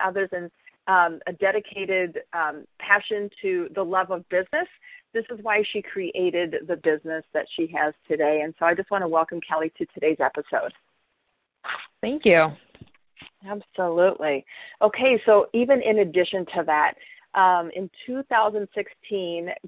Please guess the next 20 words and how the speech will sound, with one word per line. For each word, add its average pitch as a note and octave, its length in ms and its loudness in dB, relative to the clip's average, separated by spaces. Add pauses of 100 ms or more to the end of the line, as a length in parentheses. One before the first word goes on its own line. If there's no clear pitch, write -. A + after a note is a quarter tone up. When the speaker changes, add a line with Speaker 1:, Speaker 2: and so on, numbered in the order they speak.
(120)
Speaker 1:
Kelly G3+ 320 -2
published F3+ 380 -8
her E3+ 160 -6
first D#3 240 -6
book E3 200 -6
as E3 180 -6
well, E3 160 2
and D#3+ 80 0
it's D3+ 180 -4
called E3 240 2
Lessons F#3+ 500 -2
from A3+ 200 -6
Living F3 240 -4
with E3 180 -10
Crohn's E3+ 400 -8
Disease, C#3+ 380 -2 (480)
to G#3 80 0
help G3 160 -4
share G3 180 4
her F#3+ 140 2